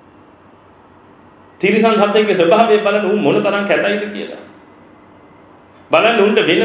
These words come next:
දේ. ඔය ඔක්කොම පිටුදේ මේ අගේට හිටපු මිනිස්සුනේ. බලන්න කරගත් අපරාධයක්.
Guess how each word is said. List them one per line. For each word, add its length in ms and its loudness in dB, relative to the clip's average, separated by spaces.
දේ. 220 -8
ඔය 120 6
ඔක්කොම 480 2
පිටුදේ 380 2
මේ 100 4
අගේට 320 2
හිටපු 280 -2
මිනිස්සුනේ. 640 -4
බලන්න 320 2
කරගත් 420 2
අපරාධයක්. 540 -2